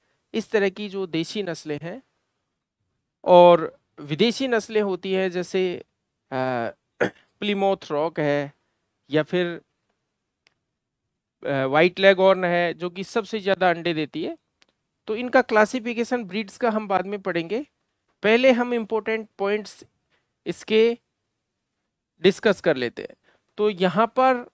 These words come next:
हमने कल लेइंग की डेफिनेशन पढ़ ली थी। लेइंग का मतलब क्या होता है? मुर्गी द्वारा अंडा देने की क्रिया,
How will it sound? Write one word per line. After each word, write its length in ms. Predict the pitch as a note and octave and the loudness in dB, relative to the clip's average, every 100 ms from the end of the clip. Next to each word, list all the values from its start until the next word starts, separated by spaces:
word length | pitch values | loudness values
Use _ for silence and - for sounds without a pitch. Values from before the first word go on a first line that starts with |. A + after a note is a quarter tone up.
| - | -12
हमने 380 | - F#3 A3+ | -8 -4 -2
कल 200 | A3+ A3+ | 0 0
लेइंग 400 | A3 G3+ G#3 A3 | 0 0 0 -2
की 140 | G#3+ A3 | -6 -2
डेफिनेशन 500 | G3 F3+ G3+ F#3+ G#3 | -2 -2 -4 -6 -8
पढ़ 220 | - F#3 | -8 -8
ली 140 | F#3+ | -6
थी। 300 | D#3 G#3+ D4 _ _ _ _ | -8 -10 -14 _ _ _ _
लेइंग 300 | D#3 F#3+ A#3 | -2 -2 -2
का 140 | A#3 A3 | -2 -2
मतलब 340 | G#3+ G3+ G3 | -2 -6 -6
क्या 120 | - | -4
होता 260 | F3+ C#3+ D3+ | -4 -2 -4
है? 220 | F3 A3 - _ _ _ _ _ _ _ _ _ - | -4 -6 -8 _ _ _ _ _ _ _ _ _ -6
मुर्गी 400 | G3 A3+ G3 C4 | -4 -4 -2 -2
द्वारा 360 | A3 G#3 G#3+ | 0 2 2
अंडा 540 | G#3+ - G#3 G#3+ A3+ A3+ | 0 -2 -2 2 4 4
देने 340 | G3 F#3+ F#3 | 2 0 -2
की 160 | F3 G3+ | -8 -12
क्रिया, 360 | - C#3 A2+ | -12 -8 -8